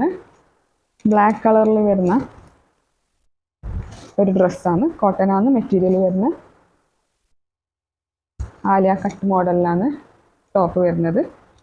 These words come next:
ഇവിടെ ടൈ ചെയ്യാനുള്ള ഓപ്ഷൻ ഉണ്ട്. സ്ലീവ് വന്നിട്ടുള്ളത് ത്രീ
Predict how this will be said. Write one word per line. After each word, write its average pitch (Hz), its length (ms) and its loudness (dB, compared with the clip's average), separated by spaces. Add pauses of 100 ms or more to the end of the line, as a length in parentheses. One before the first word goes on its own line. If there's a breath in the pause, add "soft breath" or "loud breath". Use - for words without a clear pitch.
(280)
ഇവിടെ 190 240 -2 (100)
ടൈ 190 120 0 (120)
ചെയ്യാനുള്ള 175 360 0 (120)
ഓപ്ഷൻ 170 320 -6
ഉണ്ട്. 226 200 0
സ്ലീവ് 196 240 0 (100)
വന്നിട്ടുള്ളത് 185 480 0 (580)
ത്രീ 202 120 0